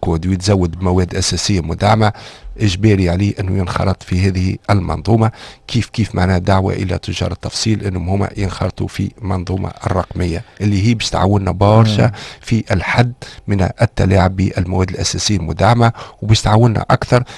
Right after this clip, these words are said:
Speaker 1: في تأمين وصول هذه المواد الأساسية إلى المستهلكين.
Speaker 2: فوالا. به، آه، نحكيو على السولد. آه، السولد اللي بدا ويتواصل حتى لآخر رمضان، وش
Speaker 1: يا
Speaker 2: يتزامن
Speaker 1: ترى
Speaker 2: حتى
Speaker 1: السلام.
Speaker 2: مع عيد ال-،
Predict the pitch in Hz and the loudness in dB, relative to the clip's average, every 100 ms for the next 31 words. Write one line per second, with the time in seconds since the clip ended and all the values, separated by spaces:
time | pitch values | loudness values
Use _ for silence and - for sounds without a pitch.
0 | - - 131 107 110 123 113 101 90 107 | -8 -4 0 0 2 2 2 0 0 2
1 | 104 90 98 92 95 - 92 92 95 - | 2 2 2 0 -2 -2 -2 0 -2 -2
2 | - - - 107 104 - - _ 104 101 | -6 -4 -2 0 -2 -4 -14 _ -2 0
3 | 101 - 113 101 101 - 85 82 85 - | 0 0 -2 0 -2 -2 -2 -2 -4 -8
4 | - - - - _ - 113 117 - - | -12 -14 -20 -20 _ -6 2 2 0 -8
5 | - - - 160 - - 131 131 127 127 | -16 -18 4 4 4 6 8 10 10 8
6 | - - 139 - 185 165 - 196 208 - | 2 0 0 6 8 8 6 4 2 -2
7 | - _ _ _ - 110 110 107 107 104 | -20 _ _ _ -2 2 4 4 4 2
8 | 101 98 98 95 - - - - - - | 0 0 -2 -4 -8 -16 -20 -18 -4 2
9 | 135 120 - 131 113 117 107 117 107 117 | 4 4 0 -2 2 0 2 0 4 6
10 | 143 170 175 170 165 143 139 127 110 - | 8 8 8 8 8 6 2 0 -2 -6
11 | 120 113 107 110 - 98 101 98 98 101 | -6 -6 -4 -6 -4 -6 -4 -4 -4 0
12 | 117 131 135 117 104 92 143 147 78 143 | 4 6 4 0 -2 -2 2 2 2 0
13 | - 120 120 123 127 110 107 | 2 2 4 4 4 4 2